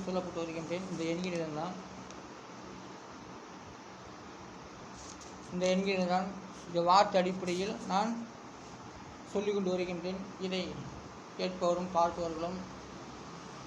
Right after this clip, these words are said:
இதை ஆதரிக்க வேண்டும். இதுக்குண்டான கிரகங்கள் எல்லாமே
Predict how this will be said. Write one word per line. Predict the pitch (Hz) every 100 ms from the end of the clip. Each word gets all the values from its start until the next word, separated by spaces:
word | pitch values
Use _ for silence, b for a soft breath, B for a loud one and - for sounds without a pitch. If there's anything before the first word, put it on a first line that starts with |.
| - - - - - - -
இதை | 180 170
ஆதரிக்க | 180 190 180 170
வேண்டும். | 170 160 170 175 - - - - - - - - - - - - - - -
இதுக்குண்டான | 190 175 175 175 185 185 208 233 - - - - - - - - - - - - - - - - - - - 180
கிரகங்கள் | 196 220 226 214 196
எல்லாமே | 190 185 185